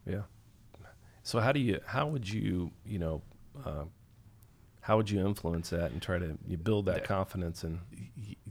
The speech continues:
Speaker 2: yeah, that, that, that's a big one.
Speaker 1: <laughs>
Speaker 2: I, I think, I think one is trust.
Speaker 1: Sure.
Speaker 2: I, I think how, how do you,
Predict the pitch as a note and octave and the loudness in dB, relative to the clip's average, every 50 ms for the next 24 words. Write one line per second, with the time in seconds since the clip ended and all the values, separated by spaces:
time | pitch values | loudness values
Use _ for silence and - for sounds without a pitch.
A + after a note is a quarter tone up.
0 | - - - G2+ F#2+ F2 E2 D#2+ D#2+ F2 F2+ - - - - G#2 F#2+ F#2+ F2+ - | -14 -6 0 4 8 8 10 10 12 12 10 10 8 4 6 10 10 10 10 8
1 | - F#2+ G2 F#2+ F#2 F#2 - - E2+ - - - E2+ F2 F2+ - - A2+ A#2 - | 6 4 4 4 4 4 2 0 4 6 8 8 8 8 8 10 10 10 12 12
2 | A#2+ - E3 C3+ - - - - A2 G#2+ B2+ A2+ F#2+ E2+ F2 F2 E2+ E2+ D#2+ D2 | 12 12 12 10 10 6 4 4 6 6 6 6 6 6 6 8 8 8 6 4
3 | - - - - - E2 D#2 F#2+ G2+ - - - - - - - - - - - | 2 -2 2 8 10 12 12 12 10 4 -2 -6 -10 -14 -18 -20 -20 -16 -12 -8
4 | F2 F#2+ F#2 - - - - - - - G2 - G#2 F#2 - - G#2+ G#2 - - | -6 -6 -6 -8 0 2 4 6 8 8 8 10 8 6 6 8 8 8 8 8
5 | - A2 G#2+ G2+ G2+ F#2+ F2+ E2+ D#2+ D#2 D#2 | 10 10 10 12 12 10 10 10 10 8 6